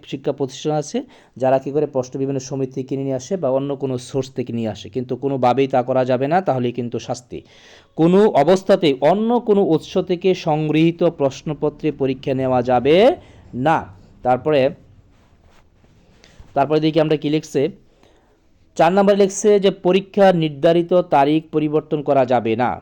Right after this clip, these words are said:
নিজের মন গড়া তারিখ দেওয়া যাবে না। আহ, তারপরে, আহ, তবে কোনো বিশেষ কারণে পরীক্ষার তারিখ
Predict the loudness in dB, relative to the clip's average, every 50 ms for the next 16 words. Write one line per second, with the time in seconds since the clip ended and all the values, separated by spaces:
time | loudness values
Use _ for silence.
0 | -14 _ -12 -6 -6 -2 0 2 2 2 2 0 0 0 0 -2 -2 0 0 0
1 | 0 0 0 0 0 2 2 2 2 2 0 0 2 2 0 0 -2 -8 -20 _
2 | _ _ _ _ _ _ _ _ -2 2 4 4 4 4 4 2 2 2 2 0
3 | 2 4 4 4 4 4 2 2 2 4 4 4 2 0 2 2 2 4 4 4
4 | 4 4 2 0 -2 _ 0 0 2 4 4 4 2 2 2 0 -2 0 0 0
5 | 0 0 0 2 4 4 4 4 0 -2 -2 -2 0 0 0 0 0 -2 0 0
6 | 0 0 0 0